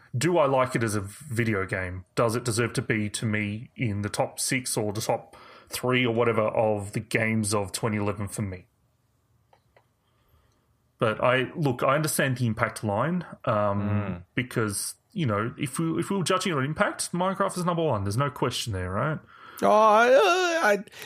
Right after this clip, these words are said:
Speaker 3: like, I, I actually think the argument about impact, you've probably got three games, Dark Souls, Skyrim, and Minecraft.
Speaker 1: No, you just said before, like, just look at the, the content creation, look at the sales,
Speaker 3: But
Speaker 1: look at, look at the fact that essentially Minecraft is a phenomenon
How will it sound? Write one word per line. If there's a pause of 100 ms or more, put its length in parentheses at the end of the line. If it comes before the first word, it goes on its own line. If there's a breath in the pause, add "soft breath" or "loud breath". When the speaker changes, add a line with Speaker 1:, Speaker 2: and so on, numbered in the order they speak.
(100)
Speaker 3:
like,
I,
I
actually
think
the
argument
about
impact,
you've
probably
got
three
games,
Dark
Souls, (100)
Skyrim,
and
Minecraft. (280 loud breath)
Speaker 1:
No,
you
just
said
before,
like,
just
look
at
the,
the
content
creation,
look
at
the
sales,
Speaker 3:
But
Speaker 1:
look
at, (300 loud breath)
look
at
the
fact
that
essentially
Minecraft
is
a
phenomenon